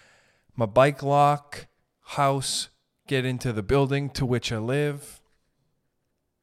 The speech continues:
Called the landlord lady. She doesn't give a fuck.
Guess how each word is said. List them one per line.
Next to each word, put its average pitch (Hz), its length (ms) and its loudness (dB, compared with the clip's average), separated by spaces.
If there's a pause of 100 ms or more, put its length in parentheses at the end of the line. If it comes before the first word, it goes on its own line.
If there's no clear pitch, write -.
(640)
Called 135 240 4
the 135 80 4
landlord 131 400 2
lady. 131 280 4
She 151 240 0
doesn't 120 280 2
give 104 180 -4
a 95 60 -8
fuck. - 480 -2